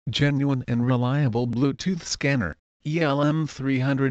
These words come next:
twenty-seven Bluetooth plugs into your car and laptop slash phone slash tablet and lets them communicate with each other through O B D software. This Bluetooth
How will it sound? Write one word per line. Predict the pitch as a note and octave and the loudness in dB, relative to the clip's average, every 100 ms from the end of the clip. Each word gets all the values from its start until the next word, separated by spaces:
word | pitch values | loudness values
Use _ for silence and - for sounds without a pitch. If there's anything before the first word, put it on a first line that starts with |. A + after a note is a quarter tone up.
| C3 | -2
twenty-seven | - D#3 D3 E3+ - D3 B2+ C#3 B2 | -2 0 0 -2 0 0 2 2 2
Bluetooth | B2+ C3+ - D#3+ D3 | 0 0 0 0 0
plugs | - C#3 C3+ C#3 - | -2 0 0 0 -2
into | C#3 A#2 C3 | -4 2 4
your | A2 | 4
car | - C3 B2 B2 | 2 -2 0 2
and | C3 | 4
laptop | B2 D3+ E3 - C#3 A#2+ - | 2 2 -2 0 0 0 -2
slash | - C3 C3 C#3+ - | -4 -2 0 -2 -2
phone | D#3+ D3+ D#3+ | 0 2 2
slash | - - B2 D3 - | 0 0 0 -2 -4
tablet | - D#3 D3+ C#3+ C3 | -2 0 0 -2 -2
and | C3 A#2 | 0 2
lets | C3 C#3+ - | 2 -2 -2
them | B2 | -2
communicate | A2+ - A#2 C#3 C3+ - G2+ - | -2 0 4 4 4 0 -2 -2
with | A#2+ - | -2 0
each | F3 - | -2 0
other | F3 E3 A#2+ | -2 0 0
through | - - G#2 | 0 0 2
O | A#2 | 2
B | A2 B2 | 0 0
D | A#2 A#2 | 0 0
software. | A2 - E3 E3+ A2+ F2+ D#2+ D#2 _ _ _ _ _ _ _ - | 0 -2 -2 -2 -4 -2 -4 -8 _ _ _ _ _ _ _ 0
This | B2+ F3+ - | 4 4 0
Bluetooth | A#2+ B2+ - D#3+ | -4 -4 0 0